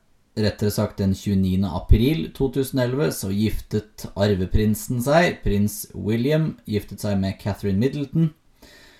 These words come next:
Og så da i to tusen og atten så giftet prins Harry seg med Meghan Markle den nittende mai. Men det var også her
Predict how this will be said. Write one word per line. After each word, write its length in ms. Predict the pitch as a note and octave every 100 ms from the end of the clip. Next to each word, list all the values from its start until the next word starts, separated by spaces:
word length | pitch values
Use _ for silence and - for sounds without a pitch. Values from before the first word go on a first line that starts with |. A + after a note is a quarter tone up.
| _ _
Og 120 | E3 E3
så 220 | D#3 D3+
da 260 | D3 D3 A2+
i 180 | A#2 A#2+
to 180 | - G#2+
tusen 420 | - G2 G2+ G#2
og 140 | F#2+ G2
atten 520 | D3+ - - D3+ F#3+
så 160 | - A#2
giftet 500 | A2+ - - - -
prins 260 | G2+ G2 -
Harry 220 | C3+ D3+
seg 380 | C3+ D3+ D3 G#2
med 200 | G2+ G#2 G2
Meghan 400 | F#2+ G#2+ A#2+ A#2+
Markle 640 | F#2 F#2+ F2+ - G2 F#2
den 300 | G#2 B2+ C3
nittende 560 | A#2+ - _ - F#2+ G2
mai. 280 | F2 - - _ _ _ _ _ _ _ _ _ _ _ _ _ _ _ _ _ -
Men 160 | A2+ B2
det 60 |
var 140 | C3+ A#2
også 260 | - B2+
her 300 | A2+ G#2+ A2+